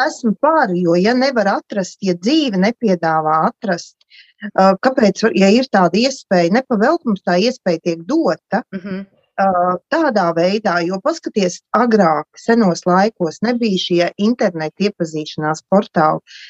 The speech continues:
Speaker 1: Cilvēkiem grūtāk bija vienu otru satikt. Tagad jau ir internets, ir jau vieglāk jau. Nu, protams, kad, ā, tur arī ir dažādi cilvēki, gan slimi, gan neveseli, gan, jo,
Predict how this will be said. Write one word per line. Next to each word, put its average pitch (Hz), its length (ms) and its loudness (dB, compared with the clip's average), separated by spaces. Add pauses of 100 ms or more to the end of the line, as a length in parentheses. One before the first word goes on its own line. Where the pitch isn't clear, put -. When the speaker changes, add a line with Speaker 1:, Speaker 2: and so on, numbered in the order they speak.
(160)
Speaker 1:
Cilvēkiem 202 500 2
grūtāk 226 520 2
bija 180 160 2
vienu 180 360 2
otru 226 240 -4
satikt. - 680 -6
Tagad 277 240 -4
jau 214 120 0
ir 170 120 0
internets, 175 720 -2
ir 180 160 0
jau 180 320 2
vieglāk 170 520 0 (120)
jau. 151 320 -2 (560)
Nu, 247 180 2
protams, 262 500 2
kad, 185 160 -4
ā, 175 400 0
tur 208 120 -2
arī 196 240 2
ir 175 80 -2
dažādi 185 580 0
cilvēki, 190 500 -2
gan 160 160 -6
slimi, 208 480 0
gan 165 220 -2
neveseli, 175 680 -2
gan, 151 320 -4 (360)
jo, 175 400 2